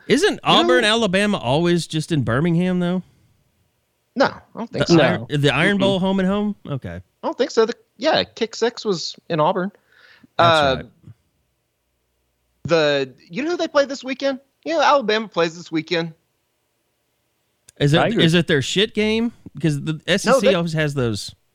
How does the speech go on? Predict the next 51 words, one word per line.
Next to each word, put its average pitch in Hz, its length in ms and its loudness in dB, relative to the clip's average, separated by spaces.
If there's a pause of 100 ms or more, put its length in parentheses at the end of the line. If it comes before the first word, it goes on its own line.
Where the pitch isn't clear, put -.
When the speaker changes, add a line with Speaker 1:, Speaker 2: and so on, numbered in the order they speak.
(140)
Speaker 3:
L 156 200 2
S 139 120 -6
U. 196 380 -2 (420)
Speaker 1:
Oh, 185 140 6
Speaker 2:
They 214 80 4
Speaker 1:
yeah, 165 60 2
Speaker 2:
play 131 100 0
Speaker 1:
L 160 160 4
S 151 120 2
U. 277 60 2
Speaker 2:
L - 60 4
S 87 200 -4
U. - 60 -2
Speaker 1:
That's 104 100 -4
right, 95 180 -2
yeah. 98 260 -4
Speaker 2:
Remember 330 340 0
when, 339 220 2 (100)
oh, 208 160 2 (140)
Alabama 185 540 -2
L 156 120 0
S - 180 -6
U 143 100 -12
used 175 260 -8
to 143 40 -14
be 147 120 -2
a 139 40 4
game 131 300 -4
that, 123 160 -8
like, 107 240 -4 (720)
I - 20 -12
mean, 113 340 -8
everybody 160 520 2
would 147 180 -4
circle. 160 400 -2
He's 127 220 -4
like, 95 180 -10
"I, 92 140 -4
I 101 220 0
wanna 156 220 4
watch 147 220 2
Speaker 3:
Prime 147 160 2
Speaker 2:
that 135 160 -2
shit." 131 80 -8
Speaker 3:
time. 139 520 -4 (360)
Speaker 2:
Alabama 254 500 -2
is 147 120 -6
a 147 60 -6
twenty 240 500 -2
and 202 100 2
a, 147 60 -2